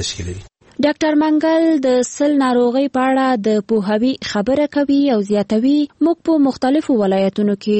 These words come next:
Speaker 2: د توبرکلوز یا سل مرض په اړه خلکو ته د معلوماتو او عامه پوهاوي په برخه کې ځانګړي پروګرامونه لرو چې زموږ بورډ د ملا امامانو په ګډون دوی ته د توبرکلوز ناروغۍ په باره کې لازم معلومات،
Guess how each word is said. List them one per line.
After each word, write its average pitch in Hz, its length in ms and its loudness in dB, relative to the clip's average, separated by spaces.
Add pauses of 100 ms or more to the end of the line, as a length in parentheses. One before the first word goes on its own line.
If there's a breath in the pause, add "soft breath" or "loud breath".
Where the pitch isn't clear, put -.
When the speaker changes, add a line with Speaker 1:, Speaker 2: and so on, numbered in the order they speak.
(160)
Speaker 2:
د 214 280 2
توبرکلوز 240 720 0
یا 214 160 2
سل 269 320 0
مرض 247 260 0 (140)
په 220 180 2 (140)
اړه 262 240 0
خلکو 285 420 0
ته 262 300 0
د 214 180 2
معلوماتو 226 640 0 (200)
او 208 40 0 (160)
عامه 220 300 2
پوهاوي 214 420 2
په 190 120 -2
برخه 190 280 -2
کې 196 220 -2
ځانګړي 226 400 2 (160)
پروګرامونه 196 640 2
لرو 180 260 0
چې 302 260 0
زموږ 320 240 2 (140)
بورډ 330 180 0 (140)
د 247 160 2
ملا 214 240 0
امامانو 247 500 2
په 240 60 2 (100)
ګډون 220 260 2 (140)
دوی 302 160 2
ته 285 400 0
د 214 240 0
توبرکلوز 226 640 0
ناروغۍ 254 400 2
په 247 140 -2
باره 247 240 0
کې 220 200 0
لازم 202 400 2
معلومات، 202 520 0